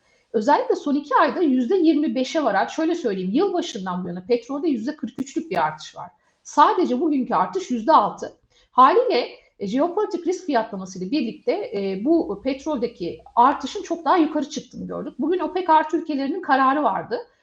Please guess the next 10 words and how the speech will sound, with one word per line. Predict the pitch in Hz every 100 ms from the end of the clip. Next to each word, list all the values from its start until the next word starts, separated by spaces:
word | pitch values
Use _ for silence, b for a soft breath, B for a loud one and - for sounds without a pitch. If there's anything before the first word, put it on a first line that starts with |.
| _ _
Toplantı | 302 302 392 453 -
çok | 415
kısa | - 277
sürdü. | - 185 180 285 359
opec | 240 302 294
artının | 294 285 277
toplantısının | 294 269 277 277 - 285
kısa | - 330
sürmesi | 330 226 190 -
demek, | 180 226 -